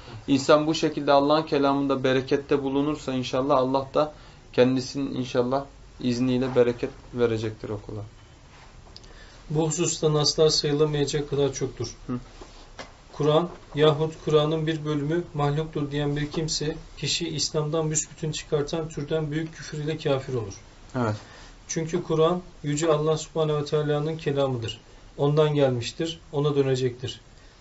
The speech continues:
Speaker 2: Allah'ın kelamı ve sıfatıdır. Allah'ın sıf-, sıfatlarından herhangi birisinin mahluk olduğunu söyleyen bir kimse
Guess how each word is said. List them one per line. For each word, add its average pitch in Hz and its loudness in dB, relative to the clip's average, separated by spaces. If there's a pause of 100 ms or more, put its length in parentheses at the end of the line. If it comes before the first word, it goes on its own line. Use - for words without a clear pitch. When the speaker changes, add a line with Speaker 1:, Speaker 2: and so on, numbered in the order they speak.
Speaker 2:
Allah'ın 151 4
kelamı 151 2
ve 143 -2
sıfatıdır. 127 -6 (600)
Allah'ın 147 4
sıf-, 160 -4 (160)
sıfatlarından 151 0
herhangi 151 -4
birisinin 147 -4
mahluk 151 0
olduğunu 143 0
söyleyen 147 0
bir 135 -2
kimse 165 -4